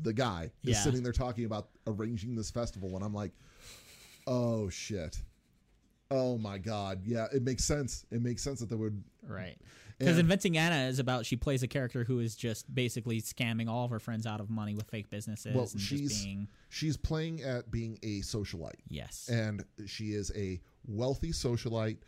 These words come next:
Speaker 1: that is a trust fund lady from
Speaker 2: Uh-huh.
Speaker 1: Germany or Russia or something. So she's
Speaker 2: Mm-hmm.
Speaker 1: got money coming from overseas,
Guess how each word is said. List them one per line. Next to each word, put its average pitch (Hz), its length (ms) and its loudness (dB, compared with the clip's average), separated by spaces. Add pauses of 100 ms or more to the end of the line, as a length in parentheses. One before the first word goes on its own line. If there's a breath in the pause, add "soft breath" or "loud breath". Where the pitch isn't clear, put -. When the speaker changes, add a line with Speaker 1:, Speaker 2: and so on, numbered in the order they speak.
(360 loud breath)
Speaker 1:
that 92 280 -4 (100)
is 98 200 -4
a 101 60 -8
trust - 640 -4
fund 143 580 -2
lady 135 560 0
from 90 680 -8 (300 loud breath)
Speaker 2:
Uh-huh. 104 160 -4
Speaker 1:
Germany 143 520 2
or 104 200 2
Russia 131 520 2
or 127 120 -2
something. 127 520 -4
So 113 200 -4
she's 113 220 0
Speaker 2:
Mm-hmm. 123 80 2
Speaker 1:
got 117 220 0
money 123 300 -2
coming 123 320 -4
from 92 220 -4
overseas, 117 1000 -2